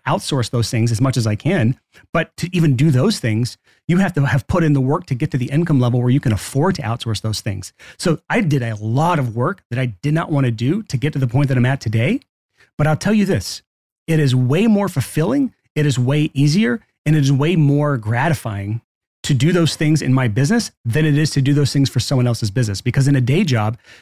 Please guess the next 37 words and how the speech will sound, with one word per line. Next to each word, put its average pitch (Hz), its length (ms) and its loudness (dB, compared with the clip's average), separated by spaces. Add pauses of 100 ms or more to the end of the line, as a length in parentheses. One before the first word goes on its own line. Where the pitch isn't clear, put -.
(120)
you 160 160 4
were 190 120 2
literally 147 460 2
hired 113 500 -2 (140)
to 123 80 -12
do 175 120 0
something 185 320 -2
that 135 120 0
the 123 60 -4
C 196 340 -4
E 180 40 2
O 165 60 2
of 139 80 0
that 135 140 -4
company 131 280 0
does 117 240 0
not 143 280 0
want 123 260 2
to 110 60 -2
do. 104 340 0 (640)
They 156 80 0
are 147 80 0
hiring 175 540 2
<laughs> - 60 -8
you 147 200 0 (240)
to 160 80 -2
take 190 260 -2
over 180 160 0
something 120 460 -2 (440)
that 143 120 2
is 143 140 2
a 135 140 0 (100)
core 196 260 2
function 170 360 -2
of 120 80 0
their 120 80 0
business 135 460 -2